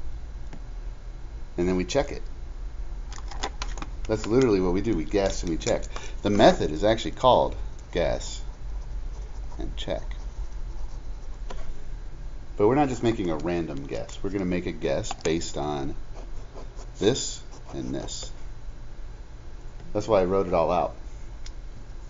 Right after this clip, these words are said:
So you see, like, when I see, when I see this thing right here, right?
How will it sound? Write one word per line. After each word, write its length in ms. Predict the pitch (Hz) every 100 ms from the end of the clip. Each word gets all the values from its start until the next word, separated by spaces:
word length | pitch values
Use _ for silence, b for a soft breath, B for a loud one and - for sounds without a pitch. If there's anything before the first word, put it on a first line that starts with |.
| -
So 120 | 117
you 80 | 110
see, 280 | 135 127 117 B B B
like, 160 | - 104
when 120 | 113
I 100 | 127
see, 520 | 151 - 139 127 110
when 220 | 101 - 113
I 100 | 117
see 200 | - 110
this 260 | 107 107
thing 160 | 117 101
right 160 | 95
here, 240 | 90 98 76
right? 280 | 80 120